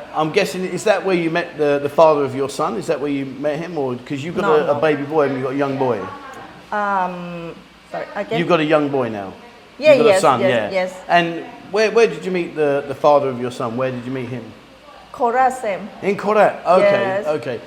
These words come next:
Speaker 1: Because one of the things I wanted to ask, we spoke about this before we did the video, so I'm not putting Ning on the spot. She knows what I'm gonna ask her. One of the things that is very common here is that,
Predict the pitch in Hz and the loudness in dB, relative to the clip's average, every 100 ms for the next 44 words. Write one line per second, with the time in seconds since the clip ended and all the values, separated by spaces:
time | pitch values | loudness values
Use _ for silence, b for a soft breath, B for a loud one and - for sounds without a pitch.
0 | B B 180 185 220 190 277 247 240 190 | B B -6 0 0 2 2 4 0 0
1 | 185 175 151 151 143 147 - 190 190 175 | 2 2 4 4 4 0 2 4 4 2
2 | 151 139 139 - 135 151 139 127 131 120 | 0 0 -8 -8 -4 -2 -2 -4 -6 -4
3 | 123 113 107 101 120 131 170 - 151 147 | -4 -4 -4 -4 -4 -2 -2 -2 -4 -2
4 | 143 135 123 120 - 107 - 143 143 127 | -2 -2 -4 -6 -4 -6 -4 -2 -2 -4
5 | 123 120 120 117 110 104 B B B B | -6 -2 -2 -2 -6 -10 B B B B
6 | B 196 247 262 226 196 147 151 - - | B 4 4 4 4 2 0 -2 -4 -18
7 | - - 170 147 151 170 175 160 160 151 | -20 -8 -4 -4 0 2 4 2 -2 -6
8 | - - 160 147 131 110 110 117 117 151 | -12 0 2 2 -2 -4 -4 -6 -6 -4
9 | 131 127 135 120 | -4 -4 -2 -2